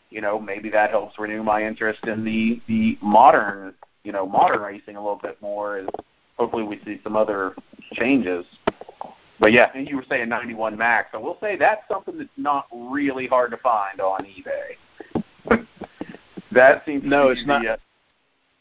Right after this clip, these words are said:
Speaker 1: that seems to be the most junk wax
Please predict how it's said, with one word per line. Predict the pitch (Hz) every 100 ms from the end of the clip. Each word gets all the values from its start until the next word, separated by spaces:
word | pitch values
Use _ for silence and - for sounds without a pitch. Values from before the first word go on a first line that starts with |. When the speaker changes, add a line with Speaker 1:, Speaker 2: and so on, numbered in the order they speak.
| -
Speaker 1:
that | 139 - _ _
seems | 226 190
to | -
be | 170
the | 143
most | 139 147 - _ 123 -
junk | 139 131 143
wax | 131 123 123 131